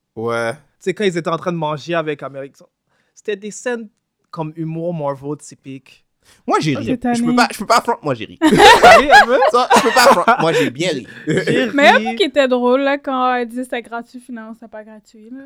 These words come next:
Speaker 3: Ça, c'était
Speaker 2: Ah, ouais.
Speaker 1: Ah, ouais, ça, c'est
Speaker 3: drôle.
Speaker 1: drôle.
Speaker 2: Avec Bruce, Bruce Campbell.
Speaker 1: Ouais.
Speaker 2: Ouais.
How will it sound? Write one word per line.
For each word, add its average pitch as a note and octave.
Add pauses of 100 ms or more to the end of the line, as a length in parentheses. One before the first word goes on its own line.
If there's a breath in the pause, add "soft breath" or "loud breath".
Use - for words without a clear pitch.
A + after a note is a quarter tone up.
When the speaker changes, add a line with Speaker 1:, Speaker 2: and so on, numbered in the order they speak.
(120)
Speaker 3:
Ça, F#4+
c'était -
Speaker 2:
Ah, D#3+
ouais. C#3
Speaker 1:
Ah, C#3+
ouais, C3
ça, D#3
c'est -
Speaker 3:
drôle. G2+
Speaker 1:
drôle. F#2+
Speaker 2:
Avec F#2+
Bruce, D#3+
Bruce C#3+
Campbell. C#3+
Speaker 1:
Ouais. A#3
Speaker 2:
Ouais. C3